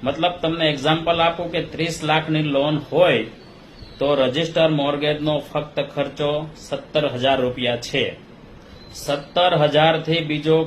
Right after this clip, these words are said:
કોઈ પણ એક રૂપિયાનો ખર્ચો નથી ત્રીસ લાખની લોન કરવા માટે. એમ અલગ અલગ પ્રકારના એમાઉન્ટની લોનનો અલગ અલગ ખર્ચો છે, પણ એ પણ ફક્ત રજિસ્ટર મોર્ગેજ, એ વગરનો કોઈ પણ ખર્ચો નથી.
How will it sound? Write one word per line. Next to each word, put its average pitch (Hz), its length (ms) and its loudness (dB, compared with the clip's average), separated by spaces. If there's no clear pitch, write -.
કોઈ 147 240 0
પણ 156 300 -2
એક 147 260 0
રૂપિયાનો 147 580 -2
ખર્ચો - 500 -6
નથી 151 400 -2
ત્રીસ 135 280 -4
લાખની 131 460 -4
લોન 123 200 0
કરવા 123 360 0
માટે. 104 320 -4
એમ 160 180 0
અલગ 165 300 2
અલગ 180 340 2
પ્રકારના 170 580 0
એમાઉન્ટની 156 680 0
લોનનો 156 360 4
અલગ 175 280 2
અલગ 170 260 4
ખર્ચો 127 360 -4
છે, 113 200 -4
પણ - 160 2
એ 180 160 2
પણ 214 280 0
ફક્ત - 380 -4
રજિસ્ટર 165 480 0
મોર્ગેજ, 160 420 2
એ 143 140 -4
વગરનો 160 440 0
કોઈ 151 340 -2
પણ 156 180 0
ખર્ચો 139 400 -2
નથી. 151 460 0